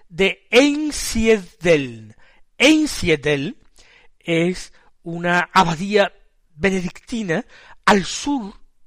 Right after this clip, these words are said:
sureste de la ciudad de Zúrich. Y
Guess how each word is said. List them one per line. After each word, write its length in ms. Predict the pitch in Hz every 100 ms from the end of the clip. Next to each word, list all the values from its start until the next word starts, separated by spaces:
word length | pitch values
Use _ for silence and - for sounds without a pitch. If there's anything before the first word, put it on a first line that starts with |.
| _ _ _ _ _ -
sureste 800 | - 170 160 240 - - - - _ _ _ _ _ -
de 280 | 165 165 165
la 140 | 160 160
ciudad 420 | 185 160 180 156
de 160 | 160
Zúrich. 720 | - - 277 254 160 - - _ _ - _ _ _ _ _ - - _
Y 360 | 233 269 262